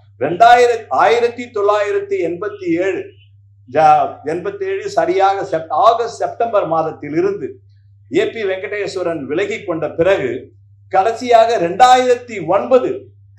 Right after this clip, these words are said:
ஜ-, ரெண்டாயிரத்தி ஒன்பது மே மாதம் அல்லது ஏ-, மே, ஜூன் மாதம் வரை செயலக, அயலகத்துறையின்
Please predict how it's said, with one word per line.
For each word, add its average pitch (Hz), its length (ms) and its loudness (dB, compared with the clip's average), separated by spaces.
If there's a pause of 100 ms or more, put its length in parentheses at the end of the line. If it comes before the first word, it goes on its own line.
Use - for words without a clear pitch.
(280)
ஜ-, 170 320 8
ரெண்டாயிரத்தி 226 720 4
ஒன்பது 190 360 -2
மே 196 320 -2
மாதம் 175 540 2
அல்லது 165 520 2
ஏ-, 180 180 2
மே, 190 480 -6
ஜூன் 247 240 -2
மாதம் 170 420 4
வரை 175 300 2 (560)
செயலக, 240 380 4
அயலகத்துறையின் 196 1040 2